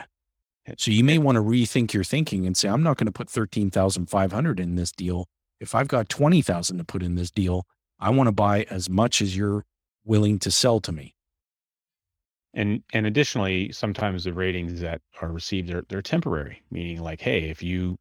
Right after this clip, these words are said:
Speaker 2: make these adjustments and you get it reassessed after a one or a two-year time frame,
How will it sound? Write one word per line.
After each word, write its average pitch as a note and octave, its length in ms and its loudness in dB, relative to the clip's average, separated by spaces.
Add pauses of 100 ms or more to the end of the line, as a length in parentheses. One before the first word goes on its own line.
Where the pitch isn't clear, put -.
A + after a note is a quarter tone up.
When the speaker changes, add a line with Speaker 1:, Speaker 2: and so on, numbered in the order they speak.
Speaker 2:
make E2+ 280 -6
these F#2 260 -4
adjustments F2 640 -6
and E2 160 -8
you D#2+ 60 -8
get E2 120 -8
it D2+ 120 -14
reassessed F2 560 -6
after D#2+ 340 -10
a D#2+ 80 -10
one E2+ 340 -8
or D#2 120 -8
a D#2 60 -10
two-year D#2 360 -6
time E3+ 260 -4
frame, D#3+ 440 -10